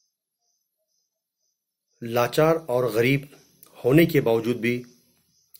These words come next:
मनुष्य अपने जीवन में कार्य करते जाते हैं और अधिकतर मनुष्य जीवन में असफल हो जाते हैं अपने कार्य के प्रति, क्योंकि उनमें दृढ़ साहस, दृढ़ संकल्प, आत्मविश्वास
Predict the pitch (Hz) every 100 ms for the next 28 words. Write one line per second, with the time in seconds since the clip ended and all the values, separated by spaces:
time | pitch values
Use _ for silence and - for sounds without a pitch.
0 | _ 107 117 156 156 139 131 123 135 123
1 | 110 127 120 120 120 - _ _ _ _
2 | - 120 120 120 120 120 113 123 120 110
3 | 110 117 120 _ _ _ _ _ - 101
4 | 104 - - - - _ _ _ 151 147
5 | 131 123 - 127 123 123 - 117 107 120
6 | 135 120 123 131 - 131 113 110 107 113
7 | 117 127 - - - _ 104 120 117 -
8 | 113 110 113 113 - 139 143 - _ _
9 | _ - 180 - 156 160 - - 160 147
10 | 143 107 123 135 - - 135 - - _
11 | _ _ _ _ _ _ _ _ 104 117
12 | 123 120 117 110 127 - - _ _ _
13 | _ 113 131 - 117 - 127 123 -